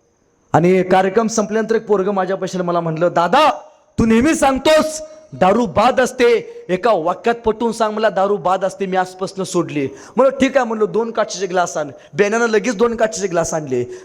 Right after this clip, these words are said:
ताईनो, मी एका ग्लासमध्ये दारू टाकली, एका ग्लासमध्ये पाणी टाकलं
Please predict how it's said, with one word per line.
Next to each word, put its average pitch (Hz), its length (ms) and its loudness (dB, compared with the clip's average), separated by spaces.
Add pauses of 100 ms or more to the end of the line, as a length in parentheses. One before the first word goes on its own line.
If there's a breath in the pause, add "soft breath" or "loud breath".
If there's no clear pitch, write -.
(120)
ताईनो, 202 260 4
मी 214 120 2
एका 202 200 4
ग्लासमध्ये 202 500 2
दारू 190 320 2
टाकली, 165 480 -2 (220 loud breath)
एका 185 240 0
ग्लासमध्ये 202 500 0
पाणी 220 380 -2
टाकलं 202 440 0